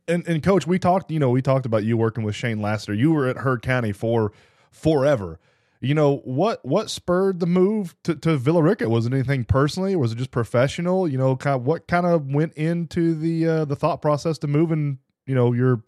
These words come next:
you know, not only coaching, but also teaching up to, up to Villa Rica?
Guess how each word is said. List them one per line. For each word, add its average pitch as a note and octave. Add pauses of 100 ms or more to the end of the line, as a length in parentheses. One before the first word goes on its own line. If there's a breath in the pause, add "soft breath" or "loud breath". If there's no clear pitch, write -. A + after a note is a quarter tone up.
(100)
you G#2
know, A2
not B2+
only C3+
coaching, C#3+
but B2+
also C#3+
teaching C#3
up C3+
to, C#3+
up C3+
to D3
Villa D3+
Rica? G#2